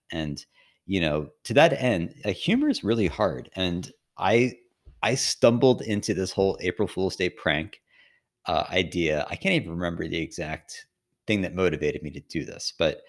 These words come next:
I just got this idea in my head of how Christians do kind of, like, the Christian version of stuff, <laughs> you know, like, uh, or they, you know, there's either, like, a sermon series or whatever. It's, you know, the Christian CrossFit or the,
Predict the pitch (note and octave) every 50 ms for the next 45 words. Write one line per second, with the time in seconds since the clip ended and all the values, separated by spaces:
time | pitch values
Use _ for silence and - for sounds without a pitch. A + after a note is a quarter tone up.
0 | - - - - _ _ _ _ _ _ _ G2+ G#2 A2+ A2+ A2 A2 - - -
1 | G2 F#2 F2+ - E2+ D#2+ - - - - G2 G2 E2 F#2+ G2 G2 G2+ G2 F#2+ F#2
2 | E2 - - D#2 D#2 D2+ D2+ D2+ - - - D#2+ D#2 D#2 D2+ C#2 C#2 - - -
3 | - - F2 D#2 D#2 D#2+ D#2+ D#2 - - A2+ A2 - - - G2 F2+ E2+ D#2+ D#2
4 | - - E2+ D#2+ D#2+ D#2 D2 D2 D2 D2 D#2 D#2 - _ _ _ _ _ _ -
5 | D#3 D3+ C#3+ - - G#2 F#2+ F2+ - - - - - - - G2 - - - F#2
6 | E2+ E2 D#2+ D#2+ D#2 D#2+ E2+ E2+ G#2+ G2 F#2+ F2+ - F2+ F#2 - - - - G2+
7 | G2 G2+ G#2 - - - - - - - - - - - E3 E3 D#3+ D3 C3 -
8 | C#3 C3 B2+ A#2+ A#2 A2+ G#2+ F#2+ E2+ - - - - - - - - - - -
9 | F#2+ F#2 F2 E2 F2+ - G#2 G2+ G2+ G2+ G#2 - B2+ A#2 F#2+ E2+ G2 F#2+ F2 -
10 | F2+ E2+ D#2+ - F2 - - D3 C#3+ B2+ A#2 G#2+ G2+ - A2 G2+ F#2+ F#2 F2+ F2
11 | E2+ - E2 D#2 D2 D2 - - - A#2 A#2 F#2+ F2+ E2 - D#2+ D#2 D#2 - -
12 | - - - D#2 D#2+ D#2 - - - G2 F2 - - F2+ D#2+ - - F2+ D2 -
13 | - - - - D2+ D2 D2 D2+ D2+ D2 C#2+ C#2+ - - -